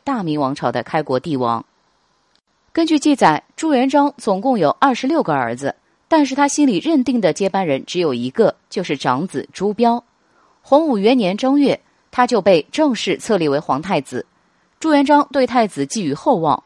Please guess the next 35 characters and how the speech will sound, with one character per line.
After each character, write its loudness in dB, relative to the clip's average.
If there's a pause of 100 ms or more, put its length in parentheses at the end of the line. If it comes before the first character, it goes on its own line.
多 0
方 0
培 -4
养。 2 (500)
朱 0
标 6
从 -2
小 4
接 0
受 0
儒 -2
家 0
经 -4
典， -2 (240)
性 -2
格 2
仁 -2
慈 -10
宽 -6
厚， 0 (380)
在 2
诸 -2
王 4
和 -4
朝 0
臣 -6
中 -6
的 -4
威 -2
信 -6
最 -2
高。 0 (440)
只 -6
可 -4
惜 -6